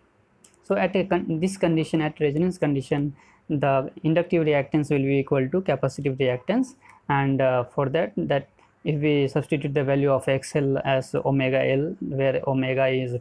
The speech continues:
two pi f, so two pi f zero L, F, F zero is, uh, the resonant frequency F O, so two pi f, f, uh, zero L equal to one upon two pi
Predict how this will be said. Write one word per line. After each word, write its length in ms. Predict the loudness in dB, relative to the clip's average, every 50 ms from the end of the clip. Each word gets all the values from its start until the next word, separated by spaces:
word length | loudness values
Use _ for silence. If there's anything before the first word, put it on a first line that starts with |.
| -4
two 100 | -4 -4
pi 220 | -2 0 0 0 0
f, 360 | 0 0 0 -2 -2 -6 -12 _ _ _ _ -20 _ _
so 180 | _ -2 -2 -2
two 220 | 0 0 -2 0
pi 220 | 0 0 0 0 0
f 340 | 0 -2 -2 -2 -4 -6 -6 -6 -4 -2
zero 460 | 0 0 2 2 2 2 0 0 -4 -8 _ _ _ _ _ _ _ _ _ _ _ _ _ -2
L, 420 | 0 2 2 2 0 -2 -4 -8 -14 -20 _ _ _ _ -18 -18 -18 -12 -6 -4
F, 220 | -4 -4 -4 -6 -6 -2 0
F 280 | 0 0 -2 -4 -6 -4 -2 0
zero 300 | 0 0 2 2 2 2
is, 340 | 2 2 2 2 0 0 0
uh, 80 | 0 0
the 500 | 0 2 2 2 4 4 2 2 0 -2 -6 -14 -20 -20 _ -2 0 2
resonant 360 | 2 2 2 2 2 2 0
frequency 600 | -2 -2 0 0 -2 -2 -2 -2 -2 -2 0 0
F 200 | 0 0 0 0
O, 200 | -2 -2 -2 -4 _ _ _ _ _ _ _ -20 -20 _
so 400 | -8 -2 -2 0 0 0 -4 -8 _ _ _ _ _ -20 -10 -4 -2
two 120 | -2 0
pi 200 | 2 2 2 2
f, 260 | 2 0 0 -2 -6 -18 -20 -20 -20 -20 -20 -20 -20 -20 -20 _ _ _ _ _ _ -14 -6 -4
f, 260 | -4 -4 -4 -4 -4
uh, 380 | -2 0 2 2 2 0 0 0
zero 380 | 0 0 2 2 2 2 2 0
L 280 | 0 0 0 0 0 -2
equal 400 | -4 -4 -2 0 0 0 0 0
to 340 | 0 0 0 0 0 -2 -4 -10 -20 _ _
one 220 | -2 0 2 2 0
upon 280 | 0 0 0 0 0 0
two 120 | -2 -2
pi 420 | 0 0 0 2 2 2 0 -2